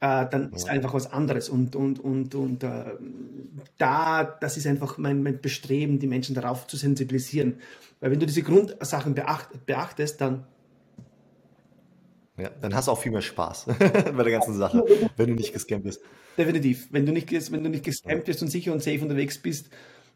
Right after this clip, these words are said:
Speaker 1: dann macht das echt
Speaker 2: Ja.
Speaker 1: Spaß. Das ist echt eine, echt eine coole, äh,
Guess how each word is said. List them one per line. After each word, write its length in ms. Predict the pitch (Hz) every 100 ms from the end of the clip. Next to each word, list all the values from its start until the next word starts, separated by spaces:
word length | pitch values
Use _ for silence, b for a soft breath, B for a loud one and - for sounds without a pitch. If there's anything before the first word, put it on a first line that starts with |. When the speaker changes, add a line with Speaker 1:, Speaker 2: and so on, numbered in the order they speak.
| _
Speaker 1:
dann 120 | - 131
macht 180 | 151
das 120 | - 139
echt 200 | - 90
Speaker 2:
Ja. 60 |
Speaker 1:
Spaß. 300 | - 180 143
Das 100 | 139
ist 180 | 147 151
echt 240 | 160 156
eine, 300 | 170 165 156
echt 300 | 156 151 -
eine 400 | 165 151 147 147 B B B B -
coole, 840 | - 180 185 175 160 156 151 -
äh, 540 | - - 117 95 -